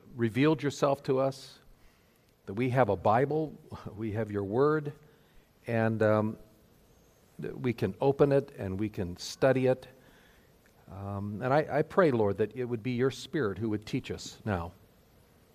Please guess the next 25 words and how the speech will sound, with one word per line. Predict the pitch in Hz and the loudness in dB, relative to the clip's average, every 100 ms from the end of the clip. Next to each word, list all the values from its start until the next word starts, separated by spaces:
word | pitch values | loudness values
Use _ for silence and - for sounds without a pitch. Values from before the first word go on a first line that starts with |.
| _ - | _ -6
and | 117 | 2
lead | 113 139 | 4 6
us | 135 - | 4 4
into | 123 | -2
truth | 110 - 127 135 - | -2 0 0 0 -4
and, | 95 90 - | -8 -8 -12
and | 104 95 | -12 -12
stir | - - - 143 135 | -12 -14 -4 -2 0
us | - | 4
up | 147 143 | 2 4
by | 110 | 2
way | 110 107 | 4 4
of | 104 | 2
reminder, | 104 117 147 165 180 - - | 0 2 2 2 -2 -4 -12
um, | - 95 92 - - | -8 -8 -10 -16 -14
stir | - - 160 147 | -10 2 4 4
us | - | 8
up, | 143 139 - - - _ _ _ _ - | 6 6 -4 -20 -20 _ _ _ _ -6
uh, | 117 117 113 113 113 113 - - _ | 0 4 6 4 2 -4 -14 -20 _
in, | 143 131 | -8 -6
in | 147 123 | -4 0
maybe | 127 131 | 2 2
a | 127 | 0
fresh | - 147 - | 4 2 2
way, | - 87 78 | -6 -8 -10